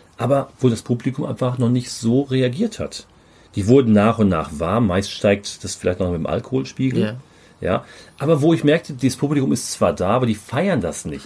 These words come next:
Speaker 1: Und das tut mir ein bisschen leid, aber der Auftritt war super.
Speaker 2: Aber, aber
Speaker 1: Gibt's
Speaker 2: auf dem
Speaker 1: nichts?
Speaker 2: Schiff zum Beispiel, du machst ja, du moderierst auch die M S Günther.
Speaker 1: Sehr schwer.
Speaker 2: Sehr schwer.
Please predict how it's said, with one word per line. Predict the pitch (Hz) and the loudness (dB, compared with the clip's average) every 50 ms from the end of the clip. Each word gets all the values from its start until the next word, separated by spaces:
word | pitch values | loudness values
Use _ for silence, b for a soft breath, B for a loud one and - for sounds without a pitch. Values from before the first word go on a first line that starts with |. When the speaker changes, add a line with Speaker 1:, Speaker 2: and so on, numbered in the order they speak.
| - | -12
Speaker 1:
Und | - 87 | -6 -6
das | 98 - - | -4 -2 -2
tut | 165 160 | 0 2
mir | 175 | 4
ein | 165 147 | 4 4
bisschen | 151 147 151 123 | 4 4 4 4
leid, | 104 98 107 147 - | 6 6 4 4 4
aber | 160 135 | 2 2
der | 123 131 - - | 2 2 0 0
Auftritt | 101 - - 139 117 | -4 -4 -4 -6 -4
war | - 131 | -4 -4
super. | 127 - - - 233 220 - 85 - - | -4 -4 -4 -4 -2 0 -2 -4 -2 -2
Speaker 2:
Aber, | - 127 117 117 104 - | 0 0 2 2 0 0
aber | 117 110 | 0 -2
Speaker 1:
Gibt's | 113 110 | 0 -2
Speaker 2:
auf | 113 | 0
dem | - 123 | 0 0
Speaker 1:
nichts? | 120 - | 0 2
Speaker 2:
Schiff | - 180 180 - | 2 2 2 2
zum | - 160 | -2 0
Beispiel, | 160 160 - 147 135 | 0 0 0 0 2
du | 131 | 2
machst | 135 123 - | 2 2 2
ja, | 139 123 | 0 0
du | 120 | 2
moderierst | 131 123 123 120 123 117 123 | 2 2 2 2 2 2 0
auch | 120 - | 0 0
die | - 120 | -2 0
M | 117 117 | 0 -2
S | 113 - | -2 0
Günther. | - 143 160 185 196 | 0 0 2 2 2
Speaker 1:
Sehr | 220 220 208 | 0 0 -2
schwer. | - - - 73 71 69 67 - - _ | -6 -10 -10 -10 -12 -12 -14 -18 -18 _
Speaker 2:
Sehr | 143 127 117 117 | -2 0 0 0
schwer. | - - 110 113 135 170 202 202 | 0 0 0 2 2 2 0 -4